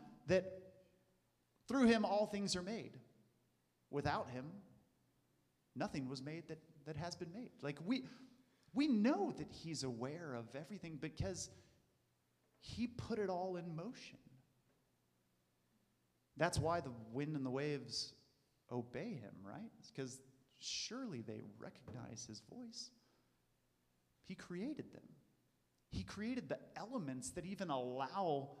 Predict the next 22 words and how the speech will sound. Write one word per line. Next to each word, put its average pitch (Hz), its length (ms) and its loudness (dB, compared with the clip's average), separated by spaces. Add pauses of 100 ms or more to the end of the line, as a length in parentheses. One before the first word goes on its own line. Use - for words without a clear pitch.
(580)
the 156 120 2
storm, 180 840 2
the 143 100 4
madness 143 680 0
to 151 140 -2
exist. 139 760 -2 (3000)
So, 180 360 0 (360)
yes, 131 540 -2
he 214 140 -4
is 196 100 -2
aware 131 640 -2
of 110 140 -4
the - 40 -14
situation, 127 720 -8 (400)
but 180 160 -2
Jesus 202 440 4
is 151 120 2 (140)
able 165 640 6 (840)
to 202 120 6
remain 214 520 8
calm 175 720 4 (360)
in 214 160 8